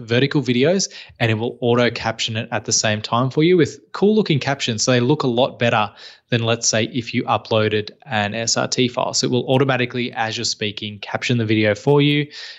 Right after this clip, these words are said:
You've got a few different options as to how that looks. Uh, it's vertical, which is beautiful because it's exactly what we want for stories.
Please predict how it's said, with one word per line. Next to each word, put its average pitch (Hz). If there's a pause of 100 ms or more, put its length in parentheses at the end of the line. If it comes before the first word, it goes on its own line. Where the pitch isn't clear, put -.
(140)
You've 104
got 110
a 104
few 120
different 120
options 117
as 107
to 107
how 127
that 110
looks. - (580)
Uh, 107
it's 117
vertical, 139 (100)
which 113
is 107
beautiful 147
because 117
it's -
exactly 107
what 104
we 107
want 98
for 107
stories. 143